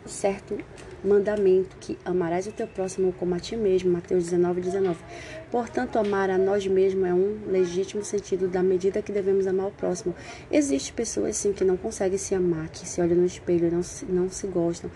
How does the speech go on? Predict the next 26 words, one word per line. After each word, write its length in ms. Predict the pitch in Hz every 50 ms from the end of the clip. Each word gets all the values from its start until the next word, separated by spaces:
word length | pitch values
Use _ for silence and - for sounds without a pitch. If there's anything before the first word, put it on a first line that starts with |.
| - - - - -
se 120 | - -
olham 200 | 185 180 180 185
no 80 | 185 185
espelho 300 | 185 - - 190 180 190
e 40 | 185
se 120 | - 190
criticam. 600 | - - 214 214 - - - 196 175 - - 190
Essas 280 | 190 170 160 - 165 165
mesmas 320 | 170 175 180 190 202 202
pessoas 520 | - 214 214 214 - - 190 180 175 175 - - - - -
olham 260 | - 180 185 190 202
o 40 | 214
próximo 400 | 208 - 185 180 180 - - 185
e 40 | 180
não 240 | 180 180 196 202 196
amam, 320 | 185 175 170 170 165 165 - - - - - -
olham 220 | 180 175 185 196
o 20 | 190
próximo 360 | - 180 175 175 - 185 185
e 40 | 185
criticam 640 | 185 - 190 185 - - - 180 170 - 175 165 170
de 120 | 170 175
forma 280 | 175 - 180 170 175 170
negativa, 680 | 170 165 160 170 170 175 - - - 175 170 160 165 - - - - - - - -
se 300 | - - - - - 214
odeiam 680 | 220 220 202 180 170 185 180 180 180 175 170 156 156 165